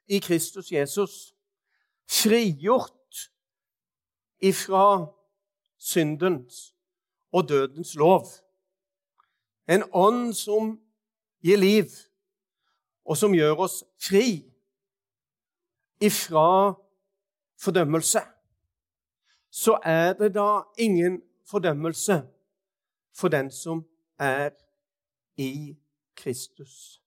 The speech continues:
Jesus. Vers trettitre, fremdeles Romerne åtte. Hvem kan anklage den Gud har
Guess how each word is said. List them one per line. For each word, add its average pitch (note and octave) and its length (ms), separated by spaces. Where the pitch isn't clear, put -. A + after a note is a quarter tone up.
Jesus. - 720
Vers D3+ 280
trettitre, D#3+ 720
fremdeles D3+ 640
Romerne C3+ 340
åtte. D3 360
Hvem E3+ 240
kan E3+ 480
anklage C#3 1000
den D#3 480
Gud B2 340
har D3 300